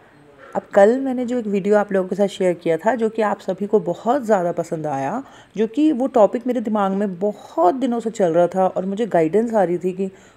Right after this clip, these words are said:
उसको शेयर करो। टॉपिक क्या था कल? अवेकनिंग के बाद अगर ये नहीं तो कुछ नहीं। और उसमें ये था कि अवेकनिंग के बाद आप, अगर आप अवेयरनेस से यात्रा को नहीं जी रहे हो तो फिर कुछ नहीं है, सब बर्बाद है।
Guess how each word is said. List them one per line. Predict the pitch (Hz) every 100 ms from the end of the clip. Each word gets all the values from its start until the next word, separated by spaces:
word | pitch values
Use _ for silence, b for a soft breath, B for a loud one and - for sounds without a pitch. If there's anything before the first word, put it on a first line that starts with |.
| -
उसको | - 233
शेयर | - 175 143
करो। | - -
टॉपिक | - 180 175 226
क्या | 226
था | 254
कल? | 247 277 415 B B B
अवेकनिंग | 180 180 208 226 254
के | 226
बाद | 196 190
अगर | 180 175 170
ये | 175 190
नहीं | 175 180 277
तो | - 180
कुछ | 170 160 131
नहीं। | 107 -
और | 156
उसमें | 170 185 185 170
ये | 180 202
था | 202
कि | 185 196
अवेकनिंग | 175 180 185 185 214
के | 214
बाद | 196 180
आप, | 165 165 170
अगर | 165 165
आप | 160
अवेयरनेस | 180 165 185 196 226 -
से | 208
यात्रा | 185 151 160
को | 160 170
नहीं | 165 175
जी | 156 151
रहे | 156
हो | 180 302 B B B B B _
तो | 262
फिर | 339
कुछ | 349 - 226 190
नहीं | 156 131
है, | 139 - -
सब | 190
बर्बाद | 156 135 135 -
है। | 139